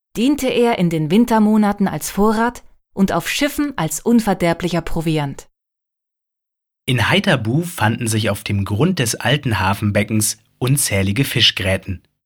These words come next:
Speaker 2: Wie erwartet, konnten die meisten Reste einheimischen Fischen zugeordnet werden. Dazu gehören Hering, Butt, Brasse, Zander, Hecht, Barsch oder Aal. Daneben rekonstruierten die Archäologen aber auch die Skelette größerer Dorsche.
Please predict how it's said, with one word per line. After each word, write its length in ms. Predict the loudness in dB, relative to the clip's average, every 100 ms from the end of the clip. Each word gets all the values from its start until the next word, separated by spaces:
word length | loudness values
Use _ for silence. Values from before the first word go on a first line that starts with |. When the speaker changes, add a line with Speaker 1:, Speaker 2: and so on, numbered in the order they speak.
| _ _ _ _ _ _ _
Speaker 2:
Wie 120 | -2
erwartet, 800 | 0 2 2 4 2 0 -4 -4
konnten 340 | 0 0 0
die 100 | 0
meisten 460 | 2 4 2 0 -2
Reste 540 | 0 0 0 -2 -2
einheimischen 640 | -2 0 2 2 4 2 0
Fischen 280 | 0 0 0
zugeordnet 640 | -2 0 0 0 -4 -2
werden. 400 | 0 0 -6 -12 _ _ _ _ _ _ _ _ 0
Dazu 380 | 2 2 2
gehören 420 | 2 2 2 2 0
Hering, 640 | 2 2 4 4 4 2
Butt, 500 | 0 -2 -2 -8 -6
Brasse, 520 | -2 0 2 0 0 -2 -14 _
Zander, 480 | -6 2 6 6 6
Hecht, 400 | 4 2 -2 -2
Barsch 320 | -2 0 0
oder 200 | 0 0
Aal. 320 | 2 0 0 -6 _ _ _ _ _ _ _ _ _ _ _ _ _
Daneben 560 | 2 4 6 6 4
rekonstruierten 880 | 4 0 0 -2 -4 -4 0 2 2
die 140 | 0 0
Archäologen 840 | 0 0 0 0 2 2 4 0
aber 280 | 0 0 2
auch 180 | 0 -4
die 120 | -6
Skelette 600 | -4 -4 -2 0 0 -2
größerer 500 | -2 -2 -2 0 0
Dorsche. 560 | 4 4 4 2 -2